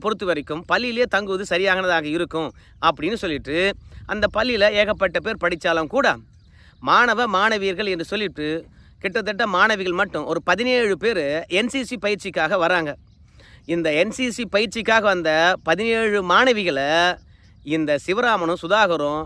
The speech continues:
கிட்டத்தட்ட பதிமூணு பேருக்கு பாலியல் சீண்டலை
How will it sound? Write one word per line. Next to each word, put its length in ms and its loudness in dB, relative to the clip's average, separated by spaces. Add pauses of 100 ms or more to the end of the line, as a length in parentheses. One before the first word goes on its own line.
(140)
கிட்டத்தட்ட 480 -4 (160)
பதிமூணு 640 0
பேருக்கு 360 2 (500)
பாலியல் 500 2
சீண்டலை 340 0